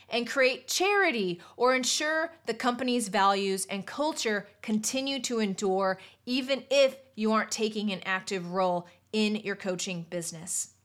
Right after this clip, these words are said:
Now, the legacy phase can manifest in many, many ways, depending on the nature of your business,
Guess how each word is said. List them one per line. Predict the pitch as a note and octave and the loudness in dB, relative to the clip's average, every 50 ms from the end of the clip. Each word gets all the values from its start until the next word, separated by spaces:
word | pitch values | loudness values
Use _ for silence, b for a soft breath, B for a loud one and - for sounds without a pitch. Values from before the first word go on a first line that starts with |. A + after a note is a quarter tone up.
| _ _ _ _ _ _ _ _ _ - | _ _ _ _ _ _ _ _ _ 0
Now, | A#3 B3 B3 B3 B3 B3 B B B B _ | 4 4 6 6 4 2 B B B B _
the | - B3+ | 2 2
legacy | B3+ B3+ C4 C#4 D#4 F#4 G#4+ G#4 - - D4+ B3+ | 4 6 6 6 6 6 2 0 0 -2 -4 -6
phase | - - G#3+ G3+ G3+ G#3 G3+ | -4 -2 0 0 2 0 0
can | - - G#3+ G#3 | -2 -2 -2 0
manifest | G3+ G#3 G#3 A3 A3+ A3 A3 - G3+ G3+ G3+ G3+ - - | 2 2 2 2 2 0 0 0 0 0 0 -2 -6 -4
in | - A3 G#3 G3 G3 G3 | -4 -2 -2 0 0 2
many, | G3+ G#3 A3 A3+ A#3+ A#3+ | 2 2 2 2 2 0
many | A#3 A3 G#3 G#3+ G#3+ G#3 G3 | 0 0 0 0 0 0 0
ways, | F#3 F#3+ F3+ F#3 F3+ F3+ F3+ - | 0 0 0 0 0 -2 -4 -4
depending | - G3+ F3+ - - A#3+ B3+ C4 C4+ C4 C4 - - | -4 -6 -6 -4 -2 0 0 2 2 0 0 2 2
on | A3 G#3+ G3+ G3+ G3+ F#3+ B B B B B B - | 2 2 2 2 0 -2 B B B B B B -4
the | G#3 | -2
nature | G3 G3+ G#3 G#3+ A#3 B3 - - C#4 C4+ | 0 2 2 2 2 2 0 2 4 4
of | C4 B3 | 4 2
your | C4 C4 B3 | 0 -2 0
business, | A3 A#3+ A#3+ B3 A#3+ B3 B3 B3 B3 B3 - | 2 4 2 4 2 0 0 0 0 -2 -4